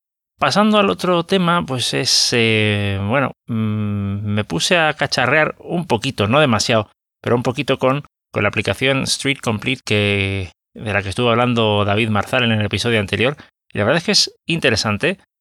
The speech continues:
Tengo que seguir, tengo que seguir viéndola, a ver qué, qué se puede hacer y qué no se puede hacer. Pero sí, ya definitivamente, a ver, tenía pendiente el hacerme una cuenta de OpenStreetMap y a ver qué pasaba.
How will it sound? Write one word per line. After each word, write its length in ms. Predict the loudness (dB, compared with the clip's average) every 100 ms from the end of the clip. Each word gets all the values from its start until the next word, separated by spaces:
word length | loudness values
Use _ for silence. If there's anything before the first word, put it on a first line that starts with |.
| -8
Tengo 200 | -4 -2
que 80 | -2
seguir, 420 | -2 -2 -2 -4 -8
tengo 200 | -4 -2
que 80 | -2
seguir 280 | -4 -4 -4
viéndola, 840 | 0 0 0 0 0 0 0 0 0
a 20 |
ver 200 | -2 -2
qué, 340 | -2 -2 -4 -4
qué 260 | -2 0
se 300 | -2 -6 -4
puede 160 | 0 0
hacer 200 | 2 0
y 60 | 0
qué 100 | 0
no 80 |
se 120 | -2 0
puede 160 | 0
hacer. 240 | 0 -2 -4 -10 _ -2
Pero 180 | 2 2
sí, 320 | 0 -4 -2
ya 180 | 0 0
definitivamente, 840 | 0 -2 0 0 0 0 -2 -4 -8 -4
a 80 | -2
ver, 140 | 0
tenía 300 | 0 0 0
pendiente 340 | 0 -2 0 -2
el 60 |
hacerme 260 | -2 -2 -2
una 100 | -2
cuenta 240 | -2 -2
de 80 | -2
OpenStreetMap 800 | -2 -2 -2 -2 0 2 2 -2 _ _ _ _ -2
y 380 | 0 2 2 0
a 100 | 0
ver 140 | -2
qué 100 | -4
pasaba. 500 | -6 -2 0 0 -2